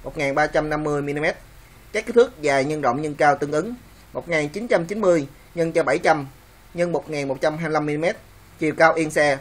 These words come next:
bảy trăm chín mươi mi-li-mét. Bộ vành kích thước mười bốn inch với lớp trước kích thước một trăm mười xuyệt tám mươi, lớp sau một trăm bốn mươi xuyệt bảy mươi. Cụm đồng hồ trung tâm của N B X đậm chất phong cách tương lai với màn hình L C D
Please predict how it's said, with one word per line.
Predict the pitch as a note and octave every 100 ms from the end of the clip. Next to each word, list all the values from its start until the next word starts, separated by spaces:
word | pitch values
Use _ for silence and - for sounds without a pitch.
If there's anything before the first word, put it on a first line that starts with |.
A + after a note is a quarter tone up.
| -
bảy | C#3
trăm | E3+ D3+
chín | F3+ G#3
mươi | F3
mi-li-mét. | D3+ D3+ D#3 G#3 - - - - -
Bộ | A#2 C#3
vành | D3+ C#3+
kích | C3
thước | G#3 A3+ E3
mười |
bốn | C#3 F3
inch | F#3+ C#3 - - -
với | E3+
lớp | A3 A#3
trước | - A3+
kích | -
thước | A3+ D3+ - -
một | C#3 - -
trăm | D#3
mười | D3+ B2+
xuyệt | A#2+ C3
tám | E3+ F#3+
mươi, | D#3+ B2+ -
lớp | E3 G#3+
sau | F3 D3+
một | C#3 B2
trăm | - D3
bốn | E3
mươi | F#3 C#3
xuyệt | B2+
bảy | B2+
mươi. | E3+ D3+ B2 - - - - - - -
Cụm | D3 E3+
đồng | D#3+
hồ | F3 D3+
trung | D3+ F3
tâm | E3+ E3+
của | D#3 D3+ F#3
N | E3+
B | C3+
X | G3+ -
đậm | A#2 C#3+
chất | G#3 -
phong | E3 C#3+
cách | D3+ -
tương | D3
lai | D3 C3+ B2+ - - -
với | F3
màn | G3+ D3
hình | C#3 C3
L | D3
C |
D | D#3+